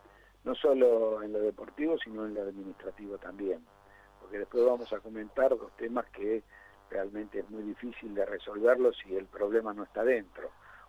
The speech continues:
Cuando hablo de esto, hablo de Ramos Mingo y Nahuel Molina. Pero eso lo tocamos después inmediatamente. Eh, eh, yo no estoy de acuerdo con el, el maltrato que algunos dijeron.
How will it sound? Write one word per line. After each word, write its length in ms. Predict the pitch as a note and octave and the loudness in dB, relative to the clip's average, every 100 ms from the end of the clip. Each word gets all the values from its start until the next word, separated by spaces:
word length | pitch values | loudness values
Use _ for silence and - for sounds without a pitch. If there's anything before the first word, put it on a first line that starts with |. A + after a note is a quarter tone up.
| - | -16
Cuando 220 | F#2+ G#2 | -6 -2
hablo 200 | G#2+ A2 | 2 4
de 80 | A#2 | 4
esto, 200 | - A2+ | 6 4
hablo 180 | G#2 G2+ | 6 2
de 100 | F#2 | 0
Ramos 320 | G#2 G2+ G2 | -4 -6 -8
Mingo 720 | A2 B2 A#2 A2 G2+ F2 E2+ - - - - | -6 -2 2 4 2 -2 -8 -16 -20 -20 -18
y 80 | F#2+ | -14
Nahuel 320 | F#2 G2 G2+ | -6 -2 -2
Molina. 480 | G2+ G#2 F#2+ F2 - - - | -4 -6 -6 -10 -16 -20 -8
Pero 160 | G#2+ C3+ | 0 2
eso 220 | - B2+ | 4 4
lo 100 | A#2+ | 4
tocamos 500 | A2+ B2+ B2+ A#2+ - - | 2 2 2 -2 -4 -6
después 460 | A2 - - E3 - | -4 -4 2 2 2
inmediatamente. 960 | A#2 A2 A#2+ A#2+ A2+ A2+ G2 F2 - - - - - - - - | -6 2 4 4 2 0 -6 -10 -18 -20 -20 -20 -20 -20 -20 -4
Eh, 640 | C#3 C3 C3+ C3+ C3 C3 C3+ - _ A#2+ B2 | 4 6 8 8 6 4 -2 -18 _ -20 -8
eh, 220 | A#2+ A#2 - | -4 -4 -2
yo 120 | E3+ | -2
no 100 | D#3+ | -2
estoy 280 | - D#3+ C3 | 2 4 6
de 100 | A2+ | 4
acuerdo 1600 | G2+ A#2 A#2 A2+ A2+ G#2+ G#2 G2+ G2 F#2+ F#2+ F2+ F2+ F2+ F2 F2 - - - _ | 2 0 2 2 0 -2 0 2 2 0 -2 -2 -4 -6 -10 -16 -20 -20 -20 _
con 220 | G#2+ G#2 | -8 -6
el, 420 | G2+ G2+ G2 F#2+ F#2+ | -6 -4 -4 -4 -4
el 220 | F#2+ F#2+ - | -4 -10 -6
maltrato 600 | G#2 - A#2+ C3+ C3 A2 | -4 0 4 4 2 -8
que 120 | F#2+ | -10
algunos 400 | G2+ A2 A#2 G2+ | -10 -8 -10 -12
dijeron. 600 | F#2 - G2 F2 E2+ - | -16 -6 -6 -6 -12 -20